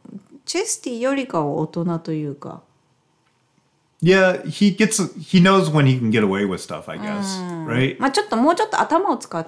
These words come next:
Speaker 1: たやり方をする感じかな。
Speaker 2: Yeah, he's not as dumb as Chesty.
Speaker 1: うん。チェスティほんと頭悪いもんね。
Speaker 2: Right.
Speaker 1: うん。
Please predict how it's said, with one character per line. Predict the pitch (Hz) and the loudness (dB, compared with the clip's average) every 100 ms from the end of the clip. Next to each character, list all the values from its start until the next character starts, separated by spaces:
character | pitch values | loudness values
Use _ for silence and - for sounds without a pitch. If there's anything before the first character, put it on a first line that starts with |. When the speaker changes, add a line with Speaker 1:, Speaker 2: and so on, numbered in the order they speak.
| - | -10
Speaker 1:
た | 160 160 | -10 -8
や | 156 | -8
り | 151 | -8
方 | 151 156 151 | -10 -10 -12
を | |
す | 156 | -12
る | 156 | -6
感 | 143 | 2
じ | 120 | 4
か | 104 | 4
な。 | 92 | 2
Speaker 2:
Yeah, | |
he's | 104 127 | 2 2
not | 180 156 | 4 2
as | 110 | 0
dumb | 107 98 | 0 0
as | 90 - | -2 -8
Chesty. | - - - 139 | -12 -14 -14 -10
Speaker 1:
う | 170 170 156 | -6 -6 -6
ん。 | 151 | -8
チ | 277 | -10
ェ | |
ス | 302 | -8
テ | 170 | -6
ィ | |
ほ | 175 | -6
ん | |
と | 202 214 | -6 -8
頭 | 208 208 170 | -8 -8 -6
悪 | 147 | -8
い | 143 | -8
も | 131 | -10
ん | 139 | -10
ね。 | 143 - | -10 -12
Speaker 2:
Right. | - 110 92 87 - | -8 -2 0 0 -4
Speaker 1:
う | 165 | -8
ん。 | 160 151 | -10 -10